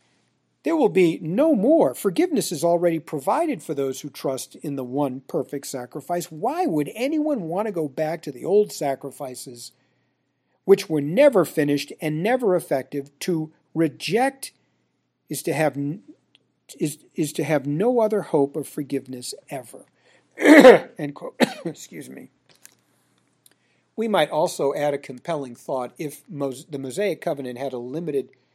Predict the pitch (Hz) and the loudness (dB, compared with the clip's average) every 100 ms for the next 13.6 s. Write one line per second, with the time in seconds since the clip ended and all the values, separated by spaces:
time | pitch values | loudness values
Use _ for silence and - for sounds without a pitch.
0 | _ _ _ 143 120 147 175 - 139 151 | _ _ _ -10 -2 -2 -2 -6 -10 -10
1 | 135 120 - 156 190 220 139 113 110 - | -14 -14 -10 -2 2 2 0 -8 -14 -18
2 | - - - - - - _ _ _ _ | -20 -20 -20 -20 -20 -20 _ _ _ _
3 | _ _ _ - 143 - 131 - 135 - | _ _ _ -6 -6 -6 -10 -10 -16 -12
4 | 160 135 127 139 139 143 - 135 - 127 | -10 -10 -10 -6 -6 -6 -8 -8 -10 -16
5 | 117 135 117 - 135 107 107 143 156 135 | -14 -12 -14 -14 -14 -14 -14 -10 -8 -10
6 | 107 113 _ _ _ _ _ _ - 202 | -12 -20 _ _ _ _ _ _ 0 2
7 | 135 - _ - 165 143 - 170 - 165 | 0 -4 _ -2 -2 -2 -4 -8 -8 -12
8 | 160 175 139 110 113 151 285 131 117 120 | -10 -12 -12 -12 -4 -2 0 -2 -4 -8
9 | 117 - 123 123 _ 156 175 247 - 139 | -10 -10 -10 -10 _ -4 -2 -2 -4 -4
10 | 117 139 - 139 120 117 113 117 120 113 | -2 -6 -8 -8 -6 -6 -6 -8 -8 -10
11 | 131 117 117 117 113 123 117 170 233 - | -14 -16 -16 -16 -14 -14 -10 -10 -10 -16
12 | - - 185 170 147 175 208 - 156 - | -20 -8 0 0 2 0 0 -2 -8 -8
13 | _ 160 - 156 143 | _ -20 -8 -6 -6